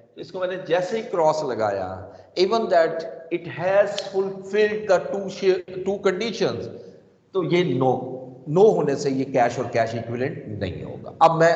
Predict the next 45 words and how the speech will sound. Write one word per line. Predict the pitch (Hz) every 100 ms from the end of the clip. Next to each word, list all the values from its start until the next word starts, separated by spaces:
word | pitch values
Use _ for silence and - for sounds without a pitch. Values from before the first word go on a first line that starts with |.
| 165
आ, | 156 170
इसको | - 175
फाइनल | - 208 214 214
सम | 180
अप | 147 135 -
कर | 117
रहा | 104
हूं। | 107 113 - - - -
अगर | 165 214 226
कहीं | 208 196 220 -
इस, | - - - 190
लिखा | 143 151 -
हो | 202 202 151
इन्वेस्टमेंट | 147 139 170 170 190 190 -
in | 165 165 -
shares | 165 131 98 - - - - _ _ _ _ _
और | 139
लिखा | 135 170 220
हो | 208 190
ये | 190 185
शॉर्ट | - 156 147 -
टर्म | 127 101
है, | 85 82 - - _ _ _
थ्री | - 160 160
मंथ | 165
से | 165 175
कम | 165 135 107 85
है, | - - - _ _ _
हाईली | - 175 185
लिक्विड | 180 180 185
तो | 190
खुद | 190
ही | 202
हो | 190
जाएगा। | 175 170 - - - - - - _ _
सिर्फ | - 302 254
मसला | 160 175 240 247
ये | 220 220
है |
कि | 220 254
शेयर्स | - - 254 262
का | -
लफ्ज | 202 175 233 -
आया | 175 220 240
नहीं | 226 208